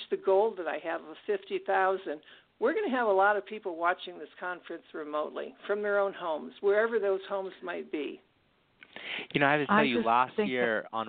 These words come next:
Speaker 3: please.
Speaker 2: Facebook Live, we had someone from Ghana that, ch-, you know, um, as far as, you know, on the African continent, they were watching. And I think Sharon is right. I mean, you know, with, we know, I mean, your listeners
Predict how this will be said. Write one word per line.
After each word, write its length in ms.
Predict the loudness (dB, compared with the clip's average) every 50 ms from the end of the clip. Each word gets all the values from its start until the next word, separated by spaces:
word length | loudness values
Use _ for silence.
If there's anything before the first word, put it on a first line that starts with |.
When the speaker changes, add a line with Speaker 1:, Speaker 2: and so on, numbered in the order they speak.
| -4
Speaker 3:
please. 260 | 0 2 2 2 0 -2
Speaker 2:
Facebook 240 | -6 -8 -8 -4
Live, 420 | 0 2 2 4 2 2 0 -2 -4 -8 -6
we 120 | -6 -4 -2
had 220 | 0 2 0 0 0 -2 -2
someone 280 | -2 0 2 0 0 -2 -2 -4
from 200 | -6 -6 -6 -8 -6 -2
Ghana 480 | 0 2 2 2 2 0 -2 -4 -4 -4
that, 160 | -6 -6 -6
ch-, 160 | -6 -8 -8 -8 _
you 100 | -14 -12
know, 440 | -10 -8 -6 -4 -2 -2 -2 -4 -4 -6
um, 360 | -8 -8 -8 -8 -8 -10 -12 -14 -14 -16 -18 -20 -20 -20 -20 -20 -16 -10
as 80 | -8 -4 0
far 180 | 2 2 4 2
as, 80 | 2 -2
you 60 | -6 -8
know, 60 | -6
on 140 | -6 -6 -4
the 80 | -4
African 400 | -6 -6 -6 -8 -14 -16 -18 -18 -14
continent, 500 | -10 -8 -8 -8 -8 -10 -14 -16 -12 -6
they 80 | -4 -2
were 100 | -2 -2
watching. 460 | -2 -2 -4 -4 -4 -6 -8 -12 -14 -12
And 80 | -12
I 80 | -12 -12
think 160 | -12 -12 -10 -10 -8 -6
Sharon 260 | -4 -4 -4 -6 -6
is 120 | -8 -6 -2
right. 160 | -2 0 0
I 60 | -2 -4
mean, 180 | -8 -12 -16 -16 -18 -18 -18 -16 -16 -18 -18 -18 -20 -16 -10 -6
you 60 | -2
know, 80 | 0 0
with, 160 | 0 0 -2 -4 -8 _ -10
we 160 | -8 -6 -2
know, 240 | 0 0 0 0 -2 -4 _ _
I 60 | -2
mean, 260 | -2 0 -2 -4 -6 -10 -14
your 220 | -4 0 2 2 4
listeners 500 | 4 2 0 0 -2 -4 -2 -2 -4